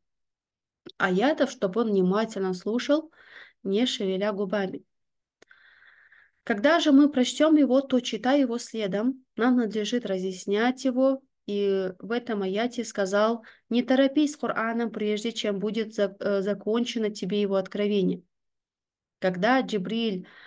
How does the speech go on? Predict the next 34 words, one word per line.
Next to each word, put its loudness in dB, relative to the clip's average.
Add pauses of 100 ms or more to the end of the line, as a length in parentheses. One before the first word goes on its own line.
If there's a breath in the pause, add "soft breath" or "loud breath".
(160 loud breath)
алейхиссалям, 0
приходил, 0
он 2
смолкал. -4 (760)
А -4
когда 2
тот 0
уходил, -2
он 0
читал, -4 (420)
то -12
есть -4
сам 6
не 4
забыв 0
ни 4
единой 0
буквы, -6 (320 loud breath)
как 2
и 2
обещал 0
Аллах -2
Субхану -2
ва -2
Тааля. -4
И -2
это -4
сказано -2
в -8
хадисе, -6 (480 loud breath)
э, -2
Бухари 0
и -4
Муслим. -6